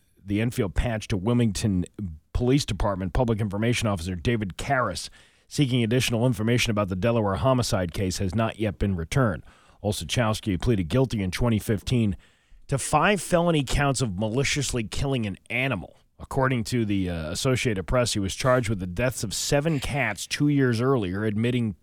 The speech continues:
uh, and admitted killing five of them.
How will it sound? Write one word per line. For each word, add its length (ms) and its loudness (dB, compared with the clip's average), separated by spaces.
uh, 60 -8
and 340 0
admitted 500 2
killing 380 2
five 440 0
of 40 -4
them. 220 -10